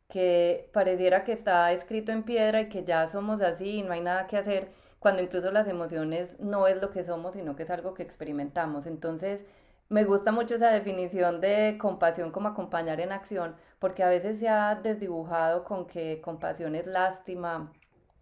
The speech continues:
o es tener pesar por alguien, o incluso ser compasivos con nosotros es como ser lastimeros con nosotros mismos, como, "Ay, pobrecita". Y en realidad compasión es todo lo contrario, es una fuerza muy grande que nosotros tenemos,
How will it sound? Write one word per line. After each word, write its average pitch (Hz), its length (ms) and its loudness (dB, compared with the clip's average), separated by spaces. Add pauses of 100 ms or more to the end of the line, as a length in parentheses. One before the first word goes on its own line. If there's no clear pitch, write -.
(140)
o 175 60 -4
es 170 100 -4
tener 180 260 -4
pesar 170 460 -4
por 160 160 -4
alguien, 170 440 -2 (380)
o 196 140 2
incluso 185 400 0
ser 214 160 0
compasivos 175 540 -2
con 208 140 -8
nosotros 165 420 -6
es 180 140 -8
como 185 280 -6
ser 160 480 -6
lastimeros 190 760 0
con 220 120 -4
nosotros 185 380 -2
mismos, 165 320 -6
como, 180 180 -2
"Ay, 190 160 2
pobrecita". 165 720 -6 (380)
Y 190 420 -2
en 185 120 2
realidad 170 680 4
compasión 196 520 0
es 165 120 -6
todo 208 140 -2
lo 202 120 -6
contrario, 165 380 -2
es 151 80 -10
una 180 180 -8
fuerza 190 760 -2 (240)
muy 196 320 0
grande 196 340 -2
que 208 100 -8
nosotros 165 360 -8
tenemos, 165 440 -6